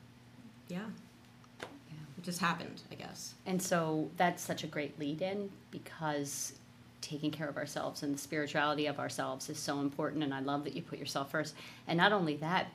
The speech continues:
Speaker 2: but I heard this Reiki piece in there, and that's new. I've never heard you
Speaker 1: Mm-hmm.
Speaker 2: talk about that.
Speaker 1: Yeah.
Speaker 2: And so what drew you to that? And
Speaker 1: It just kind of,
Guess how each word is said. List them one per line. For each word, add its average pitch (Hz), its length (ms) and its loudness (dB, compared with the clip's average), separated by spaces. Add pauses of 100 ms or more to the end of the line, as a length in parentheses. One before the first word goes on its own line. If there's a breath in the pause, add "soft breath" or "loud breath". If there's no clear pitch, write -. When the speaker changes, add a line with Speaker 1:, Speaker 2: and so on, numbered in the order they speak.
(140)
Speaker 2:
but - 120 0
I 151 60 2
heard 151 380 -2
this - 160 -6
Reiki 160 380 0
piece 139 300 -2
in 151 140 2
there, 147 200 2
and 139 100 4
that's - 240 0
new. 185 140 2
I've 147 100 4
never 147 180 4
heard 156 160 4
you - 60 2
Speaker 1:
Mm-hmm. 165 100 0
Speaker 2:
talk 151 140 4
about 127 260 0
that. - 240 -2 (100)
Speaker 1:
Yeah. 185 60 0 (160)
Speaker 2:
And 156 80 0
so 151 120 4
what 170 200 6
drew 175 240 4
you 165 240 4
to 156 140 0
that? 156 380 6
And 139 460 6 (1160)
Speaker 1:
It 190 220 6
just 247 300 2
kind 220 260 -2
of, 196 120 -2